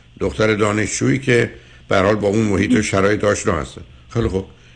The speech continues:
اینجا پیدا کردنش، کنار اونا بودن، با اونا حرف زدن، با اونا تلفنی صحبت کردن،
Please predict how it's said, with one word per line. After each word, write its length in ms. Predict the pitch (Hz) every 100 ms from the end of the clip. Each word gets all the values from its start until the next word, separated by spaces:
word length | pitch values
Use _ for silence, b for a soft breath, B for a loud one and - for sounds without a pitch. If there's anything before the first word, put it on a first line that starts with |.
| b
اینجا 320 | - 113 101
پیدا 420 | 123 - 107 98 104
کردنش، 600 | - 95 85 135 135 -
کنار 340 | 95 92 85
اونا 260 | 85 85 87
بودن، 560 | 76 78 90 123 98 - B B B B -
با 80 |
اونا 260 | 92 87 87
حرف 300 | 78 80 73
زدن، 520 | 76 85 78 127 135
با 100 | 98
اونا 240 | 90 90 87
تلفنی 480 | - 87 85 87
صحبت 380 | 85 87 82 82
کردن، 500 | - 87 82 117 107